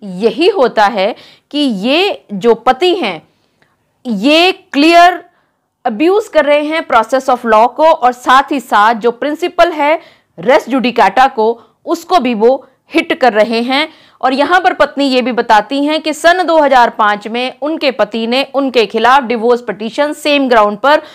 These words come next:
फाइल की थी, जिसको कि डिसमिस कर दिया गया था, और ये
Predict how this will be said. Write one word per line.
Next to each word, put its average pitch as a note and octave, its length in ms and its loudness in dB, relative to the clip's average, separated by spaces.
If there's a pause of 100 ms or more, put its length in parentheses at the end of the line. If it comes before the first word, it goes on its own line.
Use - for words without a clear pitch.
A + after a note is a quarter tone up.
(200)
फाइल D4+ 340 2
की D#4+ 200 -6
थी, E4+ 180 -4
जिसको C#4+ 360 -6
कि E4 120 -4
डिसमिस C4+ 520 -2
कर B3+ 200 0
दिया A3 260 0
गया A3+ 220 0
था, D4 240 0 (360)
और C4 200 2
ये D4+ 640 -2